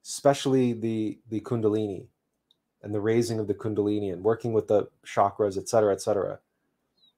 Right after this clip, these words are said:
It's, uh, that when we, when we refused to go see a chiropractor, and then we discovered network spinal analysis,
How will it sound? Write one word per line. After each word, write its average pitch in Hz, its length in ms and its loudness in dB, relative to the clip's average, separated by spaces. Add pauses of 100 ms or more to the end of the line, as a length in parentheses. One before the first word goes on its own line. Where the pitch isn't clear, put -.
(1600)
It's, - 340 -2
uh, 104 580 6 (1300)
that 139 180 4
when 117 380 2
we, 143 200 6
when 120 440 0
we 147 480 6
refused 139 580 2
to 117 60 -6
go 127 180 6
see 123 200 0
a 113 60 2
chiropractor, 110 760 -2 (840)
and 110 120 -4
then 117 180 2
we 120 80 0
discovered 110 600 2
network 110 320 -4
spinal 104 340 -6
analysis, 92 640 -10